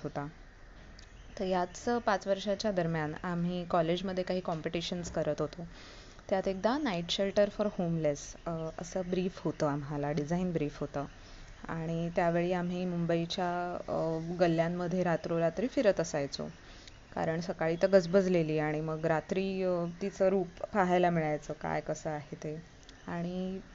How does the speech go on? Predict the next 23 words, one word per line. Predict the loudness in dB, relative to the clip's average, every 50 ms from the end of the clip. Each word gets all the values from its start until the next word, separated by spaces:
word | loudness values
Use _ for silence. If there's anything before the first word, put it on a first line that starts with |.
| -14 -8 -6
एकदा | -6 -6 -2 0 0
असंच | 0 0 -2 -4 -6 -6 -6
फिरत | -4 0 0 0 2 0
असताना | -2 -2 -4 -6 -4 -4 -6 -4
काळबादेवीच्या | -2 -2 0 0 0 0 0 0 -2 -2 -2 -2 -2 -2
एरियामध्ये | 0 -2 -2 -2 -2 -2 -2 -2 -2 -2 -2 -4 -6 -10 -16 -16 -16 -16 -16 -16 -16 -18 -12 -8
आम्हाला | -6 -2 -2 0 0 2 2 2 2 0 -2 -4 -6 -6
शेकडोनी, | -4 -4 -4 -4 -2 -2 0 0 2 2 2 2 0 0 -2 -4
शेकडो | -2 -4 -2 0 0 2 2 2
माणसं | 2 0 0 -2 -2 -4 -6 -8
थंडीच्या | -8 -8 -8 -8 -4 -4 -4 -2 -2 -2 -2
दिवसात, | 0 0 0 -2 -2 -4 -6 -8 -8 -10 -10 -10 -6
अ, | -4 -4 -4 -4 -4 -4 -6 -8 -10 -14 -10 -8
फुटपाथवरती | -6 -6 -6 -4 -4 -4 -4 0 0 0 0 0 -2 -6 -6 -6 -4 -4 -6 -8 -12 -16 -20 -20 -20 -20 -20 -18 -18 -18 -18 -10 -8 -8
प-, | -8 -8 -10 -14 -14 -12 -12
झोपलेली | -10 -8 -6 -6 -6 -4 -2 0 0 0 0 0 -2
होती. | -2 -4 -6 -6 -8 -8 -8 -8 -12 -16 -18 -18 -18 -18 -18 -18 -20 -20 -20 -20 -20 -20 -18 -12 -8
आणि, | -6 -6 -4 -4 -2 -2 -2 -2 -2 -2 -2 -2
अ, | -2 0 0 0 0 0 0 -2 -4 -6 -8 -12 -6 -4
ते | -2 0
बघून, | 2 2 2 2 2 2 4 4 4 4 2 2
अ, | 2 2 2 2 2 0 -2 -4 -8 -14 -18 -18 -20 -8 -6
मला | -4 -2 0 0 0 0 0 0 0 0